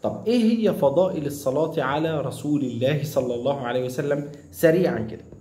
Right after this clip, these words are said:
فضائل الصلاة على النبي عليه الصلاة والسلام كتير، مش هنستقصيها، محدش يقدر يستقصيها في دقايق معدودة، لكن هنقول بعض الأشياء. من ضمنها أنها من أكبر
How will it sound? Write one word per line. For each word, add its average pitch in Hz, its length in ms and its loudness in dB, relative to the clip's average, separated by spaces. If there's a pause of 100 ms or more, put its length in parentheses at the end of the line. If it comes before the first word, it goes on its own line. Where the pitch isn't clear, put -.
(480)
فضائل 240 360 2
الصلاة 202 380 0
على 143 220 -2
النبي 151 300 0
عليه 143 140 -2
الصلاة 151 240 -6
والسلام 151 320 -2
كتير، - 640 -6
مش 123 240 -4
هنستقصيها، 160 800 -4
محدش 160 460 -6
يقدر 135 220 2
يستقصيها 160 580 -4
في - 60 -6
دقايق 143 320 2
معدودة، 117 440 -4
لكن 226 420 -4 (560)
هنقول 220 320 4
بعض 180 260 4
الأشياء. - 380 -6 (760)
من 247 260 6
ضمنها 156 460 0 (580)
أنها 180 600 0 (300)
من 143 280 0 (140)
أكبر 127 580 2